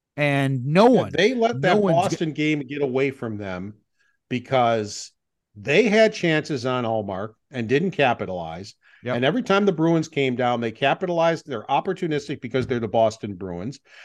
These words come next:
Speaker 2: and it's the way the Boston Bruins play. And it, there was, I gave you the example of Power in that game, and there was another example for the Sabres in the third period where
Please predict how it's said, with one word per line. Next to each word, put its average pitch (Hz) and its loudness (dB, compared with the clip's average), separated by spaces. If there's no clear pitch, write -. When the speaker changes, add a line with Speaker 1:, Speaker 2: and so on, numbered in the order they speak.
Speaker 2:
and 139 2
it's 135 -4
the 143 4
way 127 2
the 143 0
Boston 120 -4
Bruins 110 -6
play. 190 2
And 127 0
it, 135 -4
there 135 2
was, 131 -2
I 127 0
gave 139 2
you 190 0
the 202 2
example 165 0
of 143 -4
Power 151 2
in 117 -6
that 110 -6
game, 120 -2
and 120 -2
there 120 -2
was 117 -4
another 135 0
example 156 -2
for 156 -4
the 143 -4
Sabres 135 2
in 120 -6
the 113 -6
third 135 -2
period 101 -2
where 117 0